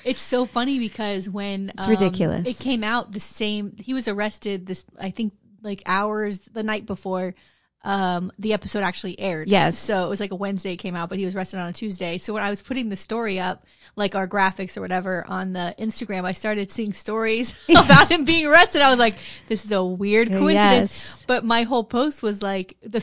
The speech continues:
Speaker 1: the first story I read is that he was there with a bunch of people protesting the masks and how they were
Speaker 2: Yes.
Speaker 1: going into the state house with guns and nobody was arresting them, like, full on weapons. Like, nobody was,
Speaker 2: Yes.
Speaker 1: they were just
Speaker 2: Uh,
Speaker 1: walking
Speaker 2: this
Speaker 1: in.
Speaker 2: is, well, this is this hypocrisy,
Speaker 1: Yes.
Speaker 2: especially with the, uh,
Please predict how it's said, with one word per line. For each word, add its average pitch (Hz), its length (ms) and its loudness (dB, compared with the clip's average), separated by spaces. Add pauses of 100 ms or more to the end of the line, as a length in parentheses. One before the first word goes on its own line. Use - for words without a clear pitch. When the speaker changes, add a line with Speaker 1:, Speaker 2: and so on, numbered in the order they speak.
(140)
Speaker 1:
the 240 120 -4
first 349 300 0
story 226 220 0
I 190 120 2
read 190 180 -2
is 185 120 -6
that 180 140 -2
he 208 140 -6
was 185 160 -4
there 196 160 -4
with 185 120 -6
a - 20 -20
bunch 196 180 -6
of 196 60 -8
people 185 200 -6
protesting 185 760 -6
the 180 400 -4 (480)
masks 269 500 2
and 214 100 2
how 208 100 0
they 208 140 -2
were 202 100 -4
Speaker 2:
Yes. 196 160 4
Speaker 1:
going 226 160 0
into 233 320 -2
the 185 100 -4
state 190 280 -2
house 190 280 -2
with 196 340 -4
guns 208 400 0 (320)
and 220 200 4
nobody 214 400 4
was 196 180 -2
arresting 180 480 -4
them, 285 300 -2
like, 208 180 -2
full 302 300 -4
on 202 180 0
weapons. 185 320 -4
Like, 185 140 -8
nobody 214 460 0
was, 214 140 -2
Speaker 2:
Yes. 208 240 6
Speaker 1:
they 247 60 4
were 240 60 2
just 208 220 -4
Speaker 2:
Uh, 202 80 2
Speaker 1:
walking 202 280 0
Speaker 2:
this 294 200 8
Speaker 1:
in. 349 60 6
Speaker 2:
is, 294 180 2
well, 247 160 6
this 285 220 0
is 311 120 0
this 247 220 2
hypocrisy, 196 680 2
Speaker 1:
Yes. 160 360 2
Speaker 2:
especially 202 540 4
with 180 160 6 (100)
the, 175 300 0
uh, 196 80 -4